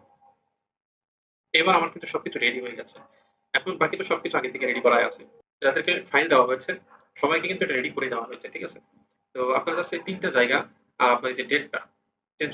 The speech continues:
করবেন প্রত্যেকবার অ্যাপ্লিকেশনের সময়, ঠিক আছে? মনে করেন আজকে, আহ, একত্রিশ তারিখ, একত্রিশে অক্টোবর, এখানে লেখা আছে তিরিশ অক্টোবর, তো আমি এখানে একত্রিশ লিখে দিব, ঠিক আছে? এরপরে আপনার কোম্পানির নাম হয়ে গেল, Gmail অ্যাড্রেস পেয়ে গেছি, সরি,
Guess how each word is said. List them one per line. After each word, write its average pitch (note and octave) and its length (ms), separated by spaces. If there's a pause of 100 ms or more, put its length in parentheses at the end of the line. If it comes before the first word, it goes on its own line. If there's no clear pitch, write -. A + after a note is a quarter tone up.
করবেন E3 240
প্রত্যেকবার D3 360
অ্যাপ্লিকেশনের B2+ 460
সময়, - 260
ঠিক - 140
আছে? - 120 (480)
মনে C#3+ 140
করেন - 200
আজকে, - 180 (440)
আহ, B2+ 160 (120)
একত্রিশ C#3+ 340
তারিখ, A2 180 (680)
একত্রিশে C#3+ 340
অক্টোবর, A2+ 320
এখানে C#3+ 180
লেখা C3+ 160
আছে - 160
তিরিশ D3 200
অক্টোবর, - 260 (100)
তো - 100
আমি C3 120
এখানে E3+ 240
একত্রিশ B2+ 280
লিখে B2+ 180
দিব, - 120 (760)
ঠিক E3 160
আছে? C#3+ 120 (680)
এরপরে D3+ 300 (760)
আপনার B2 360 (200)
কোম্পানির C#3+ 320
নাম C3+ 160
হয়ে C3+ 180
গেল, B2+ 80 (440)
Gmail B2+ 200
অ্যাড্রেস B2+ 260
পেয়ে B2+ 160
গেছি, B2+ 200 (1200)
সরি, A#2+ 160